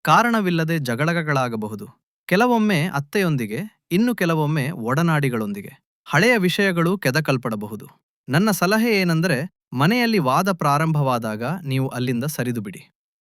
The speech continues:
ರಾಹು ಹೊಗೆ, ಅವನು ವಿಷಯಗಳನ್ನು ದೊಡ್ಡದು ಮಾಡುತ್ತಾನೆ, ಅದಕ್ಕೆ ಗಾಳಿ ನೀಡಬೇಡಿ.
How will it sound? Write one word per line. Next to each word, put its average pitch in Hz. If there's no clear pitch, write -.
ರಾಹು 190
ಹೊಗೆ, 135
ಅವನು 190
ವಿಷಯಗಳನ್ನು 190
ದೊಡ್ಡದು 160
ಮಾಡುತ್ತಾನೆ, 113
ಅದಕ್ಕೆ 135
ಗಾಳಿ 131
ನೀಡಬೇಡಿ. 107